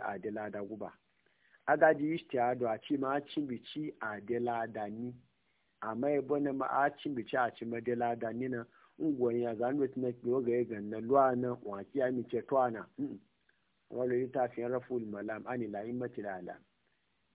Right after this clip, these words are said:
Ya Ibn Taymiya wa la mo bayani bi. Sai ce Allah na ga wa nihkum bainahum bima anzalallah.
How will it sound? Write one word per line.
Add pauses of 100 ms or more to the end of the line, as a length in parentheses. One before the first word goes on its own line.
(260)
Ya
Ibn
Taymiya (360)
wa
la
mo
bayani
bi. (580)
Sai
ce
Allah
na
ga
wa
nihkum
bainahum
bima
anzalallah.